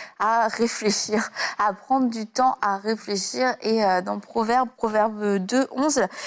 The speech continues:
euh, on lit : « La réflexion veillera sur toi et l'intelligence te gardera. » Et, euh, dans le fait de s'arrêter, c'est pour pouvoir entendre Dieu et, euh, pour pouvoir aussi avoir cette réflexion, ce temps où on pense,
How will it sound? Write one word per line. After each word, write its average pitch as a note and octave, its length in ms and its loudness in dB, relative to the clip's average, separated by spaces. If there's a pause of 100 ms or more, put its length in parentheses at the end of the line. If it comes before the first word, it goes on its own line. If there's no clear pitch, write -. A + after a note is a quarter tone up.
(200)
euh, G3+ 220 4
on A#3+ 120 4
lit : « C4+ 220 4
La C#4 140 4
réflexion C4+ 580 0
veillera A#3 400 0
sur A#3+ 240 -8
toi C4+ 280 0
et A3 140 -2
l'intelligence B3 1000 -2
te B3 280 -6
gardera. » G#3 800 -4 (340)
Et, G#3+ 220 2
euh, F3+ 140 2
dans G#3+ 160 0
le A3+ 100 -2
fait B3+ 260 -4
de A#3 120 -6
s'arrêter, A#3 640 -2 (260)
c'est - 260 -4
pour A3 240 -4
pouvoir B3 460 -2
entendre A#3 600 0
Dieu G#3 320 -4 (340)
et, B3 300 0
euh, F#3 420 4
pour A3 220 -6
pouvoir C4 380 0
aussi B3+ 420 -2
avoir A#3 320 0
cette A#3 220 -4
réflexion, A3 600 -6
ce A3+ 160 -6
temps B3 300 -2
où A#3+ 180 0
on G3 100 -2
pense, A#3 460 -2